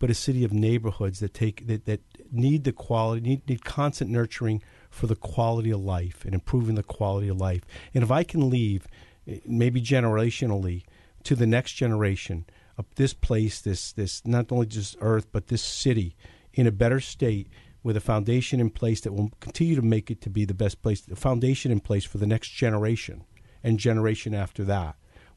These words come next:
with quality of life and opportunity for the people that, in, that, that, that have it now but that inherit it, whether they come in as adults or as children,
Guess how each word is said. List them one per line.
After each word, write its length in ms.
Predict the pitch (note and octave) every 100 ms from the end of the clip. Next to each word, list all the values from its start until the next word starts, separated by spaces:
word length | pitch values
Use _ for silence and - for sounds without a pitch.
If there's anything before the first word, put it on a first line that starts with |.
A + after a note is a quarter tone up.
| -
with 180 | A#2 -
quality 440 | - A#2+ A#2+ A#2+
of 80 | A2
life 320 | A2 A#2 -
and 80 | G2+
opportunity 840 | F#2+ - G2+ - C#3+ A#2+ F2 F2 - - - - -
for 120 | B2
the 80 | G#2+
people 380 | - D#3 D3
that, 180 | C#3 G#2
in, 160 | F#2+ G2+ -
that, 200 | A2+ G2+
that, 180 | A2+ G#2
that 140 | G#2+ - -
have 220 | C#3 C#3+
it 60 | B2+
now 240 | C3 C3
but 160 | A#2+ A2
that 120 | G#2+
inherit 460 | G2 E2 B2 C3 C#3
it, 160 | C#3+
whether 160 | A2+ G#2
they 60 | G2+
come 200 | A2+ G#2
in 40 |
as 120 | G2
adults 420 | G2 C#3+ C3+ C#3 A#2
or 80 |
as 100 | F#2+
children, 520 | - - C3+ C3+ C3+